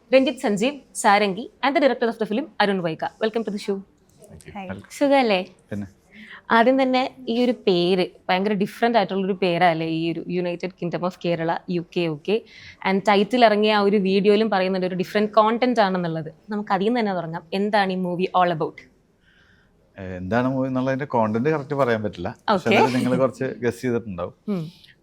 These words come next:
Speaker 2: ആ, ഈ ടൈറ്റിൽ വന്നത് ഈ സിനിമയുടെ സബ്ജക്റ്റുമായിട്ട് നമുക്ക് അത്രയും,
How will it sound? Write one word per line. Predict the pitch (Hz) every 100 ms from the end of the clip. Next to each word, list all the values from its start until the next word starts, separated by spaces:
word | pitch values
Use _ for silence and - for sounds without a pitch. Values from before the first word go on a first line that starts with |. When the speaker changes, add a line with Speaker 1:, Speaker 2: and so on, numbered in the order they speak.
| -
Speaker 2:
ആ, | 92 92 92 -
ഈ | 95
ടൈറ്റിൽ | 95 - 92 95 - 123
വന്നത് | 143 143 143 175 - -
ഈ | 123
സിനിമയുടെ | 123 131 127 131 131
സബ്ജക്റ്റുമായിട്ട് | 131 127 113 120 - 127
നമുക്ക് | 127 120 120
അത്രയും, | 117 110 113 120